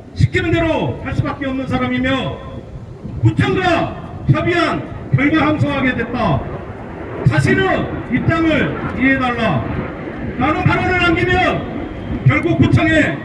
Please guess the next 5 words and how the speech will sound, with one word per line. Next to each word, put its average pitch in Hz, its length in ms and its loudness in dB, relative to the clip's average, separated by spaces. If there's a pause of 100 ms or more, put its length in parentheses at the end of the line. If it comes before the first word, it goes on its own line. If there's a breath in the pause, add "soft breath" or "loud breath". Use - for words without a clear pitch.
(340)
입장을 277 640 2
따라서 240 580 0 (460)
항소 339 300 2
결정을 349 760 2 (840)
인정했다. 233 580 0